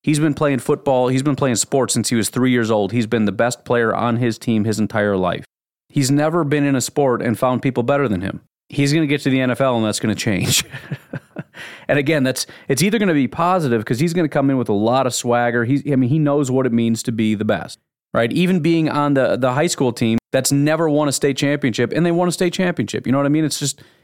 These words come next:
it's, it's, it's, I don't wanna make the, the Moses parting the sea thing, like, like everything's been handed to him. He's earned all this. But the guy's just a winner, you know what I mean? And that's a positive. The only thing that makes me nervous is how does a guy like this react when he starts losing?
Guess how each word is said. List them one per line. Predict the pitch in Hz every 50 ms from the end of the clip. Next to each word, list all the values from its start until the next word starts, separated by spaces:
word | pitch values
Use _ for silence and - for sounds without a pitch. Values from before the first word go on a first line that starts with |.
| _ _
it's, | - 143 -
it's, | - 156 143 135 -
it's, | - - 147 - - - - _ _ _ _ -
I | 151
don't | 180 180
wanna | 160 165 156 139
make | 135 143 143 143 -
the, | 123 117 -
the | 110 120
Moses | 117 117 123 135 139 127 123 117 -
parting | - 139 135 127 123 113
the | 101 98
sea | - - 196 208 190
thing, | - - 110 104 101
like, | 104 101 104 - -
like | - 110 110 107
everything's | 113 120 123 123 117 107 101
been | - 107
handed | 92 92 143 160 170 156 120
to | - 113 104
him. | 98
He's | 107 123 113 -
earned | - 123 160 185 185 151 -
all | 87 85
this. | 85 82 80 - - - - _ _ _ _ -
But | 131 -
the | - 143
guy's | 131 151 165 175 156
just | 139 156 143 -
a | 139
winner, | 113 123 165 175 123 - 113 -
you | - 110
know | 107 107
what | 107 107
I |
mean? | 107 110 117 135 143 - _ _ _ _ _ _ _ -
And | 127 120 123
that's | 127 - 123
a |
positive. | 107 - 170 170 180 156 117 113 107
The | 113 139
only | 160 180 175
thing | - 175 151
that | 139 127
makes | 131 135 123 -
me | 127 120 117
nervous | 135 170 185 170 127 120 110 -
is | - 117 120 107
how | 104 - - 131 139
does | 143 139 120
a | 131 117
guy | 120 117 117 117
like | 113 113 107 92
this | - 110 98 -
react | 113 110 107 107 104 101 98 - -
when | - - 110 110 107
he | 101
starts | - - 113 95 - -
losing? | 101 98 95 87 76 69